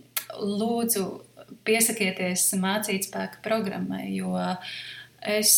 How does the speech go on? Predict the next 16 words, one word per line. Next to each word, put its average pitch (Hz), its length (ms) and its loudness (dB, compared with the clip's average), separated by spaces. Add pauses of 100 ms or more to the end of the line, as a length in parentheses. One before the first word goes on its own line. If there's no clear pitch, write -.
ā, 208 160 2 (500)
es, 226 200 4
protams, 226 280 6
nevaru 220 340 4
garantēt, 190 600 4
jo 196 80 0
es 190 100 4
pati 208 280 2
neesmu 202 400 2
bijusi 220 320 4
šajā 190 200 0
programmā, 190 580 -2
bet 202 240 -6
es, - 140 4 (120)
ā, 196 160 0 (180)
zinu 226 500 2